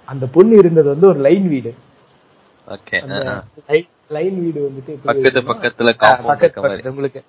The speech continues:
Speaker 1: ஆ, உங்களுக்கு அந்த இது தெரியுது இல்ல? அப்ப வந்து என்னாச்சுன்னா, சரின்னு சொல்லிட்டு அந்த பொண்ணோட வீட்டுல வந்துட்டு எல்லாரும் ஒரு எயிட், எயிட், நைன் ஆனோடனே எல்லாரும் உள்ள போயிட்டாங்க. நானும் டியூஷன் எல்லாம் முடிச்சிட்டு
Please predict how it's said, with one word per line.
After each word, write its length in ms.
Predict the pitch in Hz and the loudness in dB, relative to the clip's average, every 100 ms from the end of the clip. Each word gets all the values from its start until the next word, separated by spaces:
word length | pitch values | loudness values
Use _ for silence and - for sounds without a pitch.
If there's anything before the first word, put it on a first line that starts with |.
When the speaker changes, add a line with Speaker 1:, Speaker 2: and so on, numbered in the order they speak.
| _ 113 | _ -18
Speaker 1:
ஆ, 160 | 101 117 | -16 -16
உங்களுக்கு 320 | 113 113 113 | -16 -14 -14
அந்த 320 | 107 110 110 156 | -14 -12 -12 -12
இது 140 | 139 135 | -4 -2
தெரியுது 240 | 117 110 | -2 -8
இல்ல? 160 | 107 123 _ _ _ _ - | -12 -14 _ _ _ _ 2
அப்ப 220 | 143 170 | 6 8
வந்து 200 | 160 165 | 8 6
என்னாச்சுன்னா, 880 | 156 160 160 127 120 175 226 127 104 90 _ _ _ _ | 4 -2 -4 -14 -14 -12 -10 -12 -12 -16 _ _ _ _
சரின்னு 280 | 180 185 180 | 6 6 6
சொல்லிட்டு 340 | 165 139 135 185 | 2 -6 -4 -6
அந்த 160 | 147 135 | -6 -8
பொண்ணோட 300 | 147 170 160 | 0 4 4
வீட்டுல 480 | 135 139 143 131 117 | 2 -8 -8 -8 -8
வந்துட்டு 360 | 110 165 247 392 _ _ _ | -10 -8 -10 -10 _ _ _
எல்லாரும் 460 | 147 160 180 185 202 | 2 8 8 8 6
ஒரு 220 | 180 160 | 4 4
எயிட், 520 | 151 175 185 185 175 - _ | 8 6 6 0 -2 -4 _
எயிட், 260 | 180 190 175 | 4 4 4
நைன் 340 | 185 156 156 | -4 -2 0
ஆனோடனே 400 | 147 147 143 147 | 0 -2 -4 -6
எல்லாரும் 320 | 202 151 160 139 | 0 4 4 2
உள்ள 120 | 143 | -4
போயிட்டாங்க. 520 | 127 107 104 107 196 | -8 -8 -10 -6 -2
நானும் 380 | 160 131 175 165 | 0 2 2 -2
டியூஷன் 200 | 156 - | -4 -6
எல்லாம் 260 | 139 147 139 | -8 -8 -8
முடிச்சிட்டு 520 | 120 127 127 143 | -10 -10 -10 -10